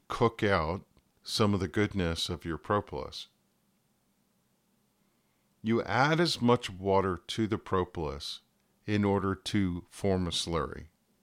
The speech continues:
It's not a crime to make extra water, but hold on to that point. I'll come back to it in a moment. Really, what you're trying to do is loosen up whatever you're stirring, and I recommend using a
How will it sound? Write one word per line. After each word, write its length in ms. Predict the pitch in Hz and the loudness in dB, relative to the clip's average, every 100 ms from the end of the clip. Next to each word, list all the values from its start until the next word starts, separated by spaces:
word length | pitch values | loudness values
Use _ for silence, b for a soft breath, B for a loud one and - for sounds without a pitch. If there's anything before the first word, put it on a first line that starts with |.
| _ _ _ _ _ _ _ _ _ _ _ _ _ - | _ _ _ _ _ _ _ _ _ _ _ _ _ -6
It's 260 | 117 - 117 | -4 -2 2
not 220 | 131 147 | 2 2
a 60 | |
crime 500 | 147 - 110 117 120 117 | -2 0 4 4 2 0
to 160 | - 98 | 0 2
make 340 | 95 92 - - | 2 0 -6 -4
extra 380 | 104 - - 123 | -4 -2 -2 0
water, 460 | 110 117 131 143 - _ _ _ _ _ | 2 0 0 -8 -16 _ _ _ _ _
but 180 | 101 95 | -2 -2
hold 280 | - 113 110 | 2 2 4
on 160 | 107 | 0
to 140 | - 98 | 0 0
that 240 | 87 82 | 0 -2
point. 240 | - 92 78 | -4 -4 -2
I'll 100 | 82 | -4
come 220 | - 87 | -4 -2
back 280 | 82 85 - | -2 -4 -4
to 140 | 92 82 | -6 -4
it 80 | |
in 160 | 78 73 | -4 -6
a 60 | 76 | -6
moment. 440 | 80 78 78 - _ B B B B B | -4 -6 -10 -16 _ B B B B B
Really, 260 | 127 151 165 | 8 12 12
what 180 | 131 117 | 10 6
you're 140 | 117 | 4
trying 400 | 107 120 107 110 | 4 4 4 4
to 120 | - | 0
do 280 | 90 98 90 | 0 0 0
is 240 | 85 82 87 | -2 -6 -4
loosen 440 | 90 107 - 98 | 2 2 4 2
up 340 | 87 80 - - - _ _ _ | 2 -2 -6 -16 -20 _ _ _
whatever 560 | - 95 92 101 104 110 | -2 2 4 4 2 0
you're 300 | 104 104 98 | 0 0 0
stirring, 640 | - - 107 95 80 92 | 0 4 4 4 0 -2
and 100 | 80 | -2
I 80 | 82 | -2
recommend 580 | 90 101 - 101 98 87 | -2 -2 0 2 2 2
using 480 | 92 92 95 85 85 | 0 -2 -2 -4 -4
a 280 | 80 78 | -6 -10